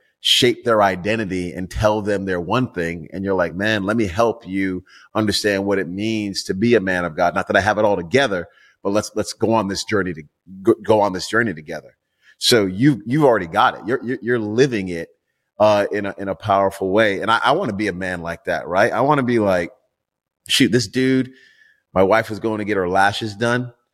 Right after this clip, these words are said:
you know, 'cause ladies gotta get their lashes done. I, I didn't know this was a thing, you know, right? So she's gotta get eyelashes, like, extensions or something, 'cause she has, like,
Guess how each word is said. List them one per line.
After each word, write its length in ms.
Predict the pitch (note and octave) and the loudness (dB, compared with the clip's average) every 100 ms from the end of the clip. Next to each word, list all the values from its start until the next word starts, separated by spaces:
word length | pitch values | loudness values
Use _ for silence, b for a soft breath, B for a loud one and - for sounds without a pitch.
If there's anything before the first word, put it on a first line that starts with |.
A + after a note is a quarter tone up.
| _ _ - | _ _ -4
you 100 | F#2+ | -2
know, 240 | F#2 F2+ | 0 -2
'cause 240 | E2+ E2 D2 | -4 -8 -4
ladies 320 | F2+ F#2 F2+ | -2 -2 0
gotta 140 | F2+ | -2
get 140 | F2 F2 | -2 -4
their 100 | D#2+ | -2
lashes 460 | E2+ F2+ F#2 F#2+ | 2 2 0 -6
done. 320 | F#2+ G2+ E2+ | -4 -2 -2
I, 100 | - | -2
I 40 | F2+ | -2
didn't 120 | E2+ | -2
know 80 | F2 | -6
this 180 | D#2+ - | -8 -10
was 140 | D2 | -12
a 40 | |
thing, 440 | C#2+ G2 G#2 A2 G#2+ | -4 0 0 -2 -8
you 100 | F2+ | -8
know, 140 | F2+ F2+ | -6 -2
right? 320 | E2+ F#2+ - | 2 0 0
So 300 | - E2+ E2 | -6 -4 -4
she's 140 | D#2+ F2+ | -6 -4
gotta 120 | E2+ | -4
get 180 | E2+ - _ _ _ _ | -4 -6 _ _ _ _
eyelashes, 720 | F2 F#2+ G2+ G2+ G2+ A2 G#2+ F#2+ | 0 0 2 0 0 -2 -4 -2
like, 180 | F2+ | -4
extensions 680 | - - - G2+ - G#2 G2+ | -6 -10 -4 -4 -4 -8 -10
or 60 | G2 | -6
something, 380 | A2+ G#2+ G#2+ G#2+ | -4 -4 -4 -8
'cause 140 | D#2 | -8
she 100 | F#2+ | -2
has, 140 | F#2 | -2
like, 180 | D#2+ E2 | -2 -6